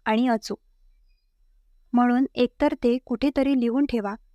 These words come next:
किंवा तुमच्या फ्रीजवर चिकटवा, जेणेकरून तुम्हाला जेव्हा गरज असेल, तेव्हा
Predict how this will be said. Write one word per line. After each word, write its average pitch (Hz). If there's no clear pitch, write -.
किंवा 302
तुमच्या 302
फ्रीजवर 254
चिकटवा, 208
जेणेकरून 247
तुम्हाला 226
जेव्हा 254
गरज 262
असेल, 208
तेव्हा 285